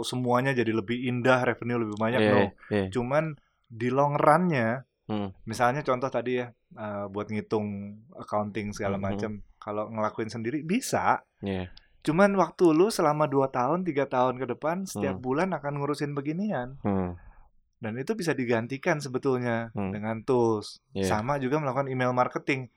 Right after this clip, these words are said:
Speaker 1: Bisa kirim satu-satu.
Speaker 2: Hmm.
Speaker 1: Cuman lu akan habis waktunya di
Speaker 2: Iya.
Speaker 1: situ. Di
Speaker 2: Mau
Speaker 1: long
Speaker 2: sampai kan?
Speaker 1: run-nya,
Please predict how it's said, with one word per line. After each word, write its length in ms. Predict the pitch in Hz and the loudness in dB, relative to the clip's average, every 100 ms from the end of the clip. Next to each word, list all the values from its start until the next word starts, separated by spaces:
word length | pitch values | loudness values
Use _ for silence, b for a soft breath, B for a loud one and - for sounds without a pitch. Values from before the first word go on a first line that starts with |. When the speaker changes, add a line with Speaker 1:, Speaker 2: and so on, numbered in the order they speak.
| _ | _
Speaker 1:
Bisa 460 | 110 107 131 - 107 113 | -2 0 0 4 4 4
kirim 260 | 117 110 | 2 0
satu-satu. 760 | 110 113 117 113 110 113 101 104 | 2 2 4 4 4 0 -6 -4
Speaker 2:
Hmm. 320 | 98 92 87 - | -6 -6 -8 -10
Speaker 1:
Cuman 260 | 139 175 | -6 -4
lu 80 | 220 | 0
akan 180 | 233 220 | 0 2
habis 340 | 196 214 175 147 | 4 4 4 2
waktunya 360 | 143 - 139 127 | 0 -2 -2 0
di 80 | 90 | 0
Speaker 2:
Iya. 60 | 107 | 0
Speaker 1:
situ. 220 | - 101 95 | -4 -10 -10
Di 80 | - | 0
Speaker 2:
Mau 100 | 123 | 6
Speaker 1:
long 60 | 110 | 8
Speaker 2:
sampai 100 | 127 | 8
kan? 80 | 123 | 8
Speaker 1:
run-nya, 340 | 117 110 131 | 6 6 4